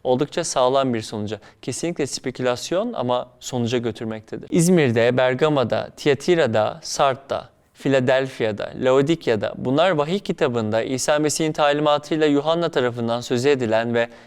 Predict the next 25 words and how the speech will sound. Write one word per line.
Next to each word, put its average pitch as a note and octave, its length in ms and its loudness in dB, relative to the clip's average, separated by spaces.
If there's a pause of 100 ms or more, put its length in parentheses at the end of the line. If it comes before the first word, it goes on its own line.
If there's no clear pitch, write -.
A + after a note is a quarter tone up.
(100)
yazılan A#2 500 0
yedi A#2 240 -2
kilisedir. - 600 -8
Sanırım G#3+ 440 2
bu G#3+ 140 2
bize A#2+ 240 4
İsa A#2+ 300 0
Mesih'in D3+ 380 -2
gerçekte D3 440 0
kim D#3 240 -2
olduğu C#3+ 240 2
ile C#3+ 160 4
ilgili A#2+ 240 0
olarak A#2 440 0
burada C3+ 180 0
yazdığı B2+ 400 2
kitle C#3 320 -4
hakkında B2+ 340 0
oldukça A#2+ 380 0
iyi D#3+ 160 2
bir D3+ 180 2
bakış D3+ 240 -2
açısı C3+ 380 -2
vermektedir. A2 600 -2
Onlara B2+ 460 0